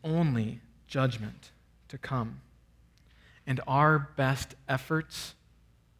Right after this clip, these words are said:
will condemn us eternally. Our only hope is that Christ trusted God perfectly while he was in exile. And it is through being in Christ's kingdom,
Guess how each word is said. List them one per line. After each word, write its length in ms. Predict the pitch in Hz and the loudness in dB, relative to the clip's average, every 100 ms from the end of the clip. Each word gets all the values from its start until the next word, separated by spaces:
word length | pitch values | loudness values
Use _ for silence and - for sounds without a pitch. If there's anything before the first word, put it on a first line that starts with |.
| - _ _ _ - | -20 _ _ _ -4
will 120 | 143 | -2
condemn 540 | 127 - 123 113 120 113 | -2 -2 -2 2 2 2
us 340 | 110 - - - | -4 -12 -20 -20
eternally. 600 | - - 117 107 104 135 - _ _ _ _ _ _ - _ _ _ _ _ _ _ _ _ - - - 147 | -14 -6 -4 -6 -8 -14 -20 _ _ _ _ _ _ -20 _ _ _ _ _ _ _ _ _ -20 -20 -2 4
Our 240 | 139 143 | 6 6
only 320 | 160 175 180 165 | 6 6 8 6
hope 380 | 147 135 117 - 139 | 4 0 0 -8 -8
is 120 | 120 | 0
that 260 | 127 127 | 0 0
Christ 600 | - - 143 151 147 - - | -8 -4 0 2 0 -8 -16
trusted 680 | - - 151 135 - 139 - | -14 -2 0 0 -2 -10 -8
God 340 | 151 123 120 120 - | -4 -2 -2 -4 -12
perfectly 760 | - 135 127 123 - 117 117 - _ _ | -4 -2 -2 -4 -6 -8 -8 -10 _ _
while 180 | 139 127 | -4 -2
he 320 | - - 160 | -4 0 2
was 220 | 139 123 | 4 2
in 80 | 123 | 0
exile. 600 | 131 120 113 110 107 123 - _ - _ _ _ _ _ - - | -2 -4 -2 -2 -2 -8 -16 _ -20 _ _ _ _ _ -20 0
And 140 | 147 160 | 4 6
it 80 | |
is 160 | 160 139 | 6 4
through 200 | 165 170 | 4 6
being 260 | 143 160 147 | 8 6 6
in 140 | 131 | 2
Christ's 440 | - 156 147 - | 0 4 4 4
kingdom, 640 | - - 180 175 123 107 | 0 2 4 6 4 0